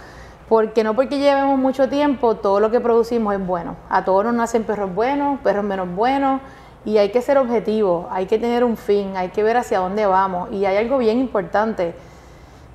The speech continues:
y triste, de, por cierta forma.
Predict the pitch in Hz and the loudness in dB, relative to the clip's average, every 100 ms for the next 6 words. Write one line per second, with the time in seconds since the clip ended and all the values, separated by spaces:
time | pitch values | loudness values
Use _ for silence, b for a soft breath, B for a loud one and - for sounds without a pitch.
0 | - - - 214 208 196 208 277 285 233 | -20 -18 -6 -2 0 0 2 0 2 0
1 | 202 208 208 208 190 208 196 254 247 208 | 2 0 -2 -2 -2 -2 0 0 0 0
2 | 226 214 180 | 0 0 -4